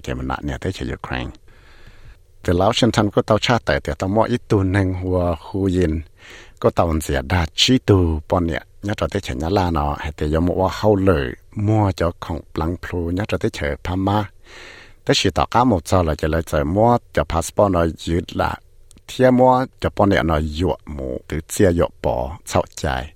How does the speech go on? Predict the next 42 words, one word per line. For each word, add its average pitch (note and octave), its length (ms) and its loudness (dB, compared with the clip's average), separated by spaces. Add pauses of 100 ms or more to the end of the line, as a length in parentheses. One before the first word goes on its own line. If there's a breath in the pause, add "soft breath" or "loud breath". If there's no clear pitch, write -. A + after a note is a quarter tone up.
thiên A2 180 0
mua D2 180 0
đàn E2 300 0
dễ B1+ 220 -4
lệ - 60 -8 (100)
tụ, B1 120 -6
nhớ D2 220 -6
cho D2+ 100 -2
tới F#2+ 140 -2
chuyện B1+ 260 -8
lo. E2 240 0 (1080 loud breath)
Nó F2+ 160 -2
chỉ - 120 0 (160)
cú C3+ 160 4
một A#2 260 6
tháng C#3+ 160 2
tao G2+ 140 2
tên A#2 200 4
thằng A2+ 140 4
nào, G2+ 100 4
tới - 120 0
khi - 120 0
tên G#2+ 200 2
thằng G#2 120 2
nào, F#2+ 260 2
cho - 180 -6
tao G2 460 4
chữ - 220 -4 (120)
nhẹ G#2+ 280 0
cha A2 200 -2
là F#2 100 0
gì D#2 260 -4 (160)
tháng A#2 340 0 (160)
đô E2 180 -4
la C#2+ 300 -2
nhẹ F2 200 0
America C#2+ 440 -4
nó D2 100 -4
một C#2+ 260 -8
thể - 200 -8
mà C2 160 -8
là C2 160 -8